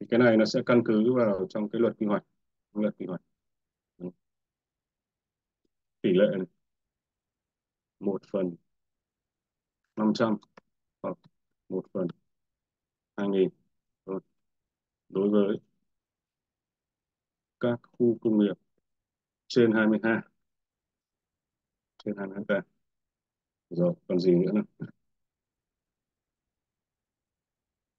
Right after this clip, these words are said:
Trường hợp là một cái dự án đầu tư xây dựng do một chủ tư tổ chức thực hiện thì sẽ có quy mô từ, ờ, năm hecta. Dự án đầu tư xây dựng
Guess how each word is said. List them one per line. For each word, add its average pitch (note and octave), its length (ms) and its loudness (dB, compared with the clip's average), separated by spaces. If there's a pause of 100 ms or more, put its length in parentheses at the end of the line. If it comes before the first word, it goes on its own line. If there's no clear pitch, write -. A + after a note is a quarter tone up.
(280)
Trường B2 200 6
hợp A#2 260 6
là G#2 420 4 (360)
một A2 220 -2
cái B2+ 100 2
dự B2 120 4
án A#2 200 4
đầu B2+ 200 4
tư C3 120 2
xây B2+ 160 4
dựng B2 300 0
do B2 180 0
một A#2 180 2
chủ G2+ 260 -2
tư B2 180 2
tổ G2 160 0
chức G2 200 -6
thực - 160 -6
hiện A#2 200 -6 (1080)
thì G2 120 0
sẽ A2+ 200 -6
có G#2 100 -2
quy A2+ 180 2
mô A2 340 2
từ, F#2 200 2 (500)
ờ, G2 100 -14 (340)
năm A2 260 2
hecta. A2+ 320 -2 (2250)
Dự G2+ 220 -4
án G2+ 160 0
đầu A2 160 2
tư G#2+ 100 0
xây G2+ 200 -2
dựng G2+ 120 -2